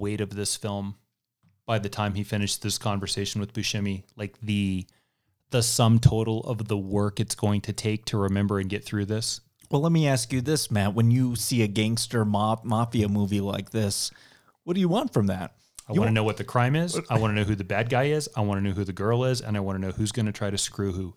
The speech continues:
Speaker 1: It's that simple.
Speaker 2: And you want some mob war
Speaker 1: Violence.
Speaker 2: sequence. Yeah, violence. That, that, that, that's the thing. And we get some of that, but, like, not now. Like, w-,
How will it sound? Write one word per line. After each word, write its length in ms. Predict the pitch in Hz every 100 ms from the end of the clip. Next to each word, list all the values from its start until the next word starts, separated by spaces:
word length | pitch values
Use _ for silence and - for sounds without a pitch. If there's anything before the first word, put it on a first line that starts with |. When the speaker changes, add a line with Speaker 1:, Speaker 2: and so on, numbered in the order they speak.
| -
Speaker 1:
It's 180 | 104 -
that 220 | 92 -
simple. 160 | - 175
Speaker 2:
And 80 |
you 80 | 233
want 240 | 233 233 226
some 220 | 226 202
mob 600 | 165 175 196 202 196 135 135
war 720 | 151 190 190 196 196 196 180 120 _ _ _ _ -
Speaker 1:
Violence. 380 | 117 107 98 -
Speaker 2:
sequence. 680 | - - 233 233 196 120
Yeah, 140 | 147 151
violence. 600 | 113 127 113 92 87 -
That, 240 | 110 117
that, 180 | 120 113
that, 120 | 113
that's 260 | 117 117 -
the 100 | 113
thing. 200 | 127 143
And 80 | 311
we 100 | 214
get 200 | 104 -
some 220 | 117 101
of 100 | 98
that, 240 | 95 95
but, 220 | 127 123
like, 380 | 117 107 98 -
not 340 | 117 127 220 147
now. 380 | 117 190 135
Like, 320 | 104 107 107 107
w-, 320 | 147 147